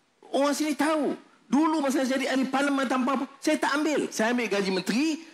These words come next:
saya tak ambil allowance ahli parlimen. Kalau dulu, puluh-puluh tahun saya jadi ahli parlimen tanpa apa, saya ambil gaji menteri, saya tak ambil allowance parlimen. Allowance parlimen tu lebih rendah daripada gaji menteri.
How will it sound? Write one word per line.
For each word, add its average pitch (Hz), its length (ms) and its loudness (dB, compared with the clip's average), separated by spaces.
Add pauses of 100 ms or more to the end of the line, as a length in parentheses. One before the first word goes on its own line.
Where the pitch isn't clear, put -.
saya 208 220 0
tak 156 180 0
ambil - 140 0 (100)
allowance 196 380 0 (500)
ahli 247 160 4
parlimen. 285 400 0 (560)
Kalau 247 220 2
dulu, 320 260 0 (240)
puluh-puluh 277 460 0
tahun 269 320 0
saya 240 100 0
jadi 233 240 -2
ahli 226 80 0
parlimen 226 400 0
tanpa 208 380 -2
apa, - 20 -6 (480)
saya 196 480 -2
ambil 233 380 2
gaji 156 240 0
menteri, 135 400 0 (420)
saya 165 240 -2
tak - 220 -2
ambil 147 320 0
allowance 127 320 0 (340)
parlimen. 107 380 0
Allowance 107 240 0
parlimen 123 320 0
tu 180 100 0
lebih 131 320 0
rendah 120 220 -2
daripada 104 240 0
gaji 101 100 -4
menteri. 98 220 -2